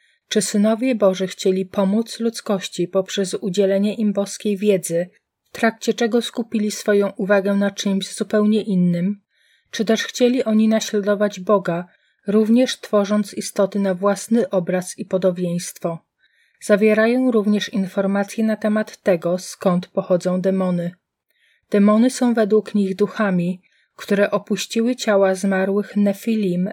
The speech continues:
zabitych przed potopem lub podczas potopu. Wędrują po ziemi, szukając możliwości powtórnego wcielenia.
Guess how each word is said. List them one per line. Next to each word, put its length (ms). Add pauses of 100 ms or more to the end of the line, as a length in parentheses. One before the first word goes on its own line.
zabitych 640
przed 340
potopem 640 (380)
lub 300
podczas 520
potopu. 560 (640)
Wędrują 680
po 160
ziemi, 380
szukając 600
możliwości 760
powtórnego 760
wcielenia. 640